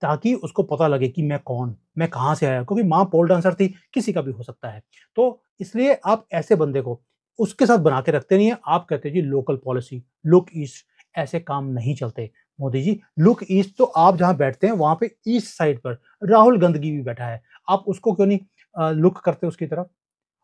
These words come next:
और वो आपको आंख भी मारता है, आप आंख का मार, जो है, जवाब भी देते नहीं है। और जो मोइत्रा थी, सबसे सुंदर थी वहां पे पार्लियामेंट में, जिसको देखने के लिए पूरा दिन लोग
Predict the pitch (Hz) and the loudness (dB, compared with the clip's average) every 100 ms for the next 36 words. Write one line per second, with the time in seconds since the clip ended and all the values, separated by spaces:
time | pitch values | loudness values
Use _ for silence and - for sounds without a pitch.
0 | _ 170 220 208 - 202 254 208 175 247 | _ 4 4 4 0 -2 4 4 4 2
1 | - 170 202 208 285 247 202 - 165 123 | 4 6 8 6 4 6 6 4 0 -2
2 | - _ - 196 202 165 170 190 214 190 | -10 _ 2 4 4 4 2 4 4 4
3 | 156 156 156 151 160 131 165 180 _ 131 | 4 0 -2 -8 -6 0 0 -2 _ -4
4 | 139 131 131 135 131 139 127 123 123 - | 0 0 -2 -6 -4 -6 -4 -6 -8 -14
5 | _ _ _ - 208 262 262 - _ _ | _ _ _ 6 10 10 8 -2 _ _
6 | _ _ _ _ 135 170 147 135 135 202 | _ _ _ _ -4 -2 -2 -2 2 4
7 | 196 190 - _ 196 190 202 - 160 175 | 4 0 -4 _ -6 -2 -2 -2 0 2
8 | 180 156 143 135 135 131 151 147 139 131 | 2 0 0 -2 0 0 -2 -2 -2 -4
9 | 123 - 143 139 175 165 143 135 123 _ | -6 -6 -2 0 0 0 0 0 -2 _
10 | _ - 185 202 160 170 151 156 139 | _ 2 4 6 4 2 6 4 2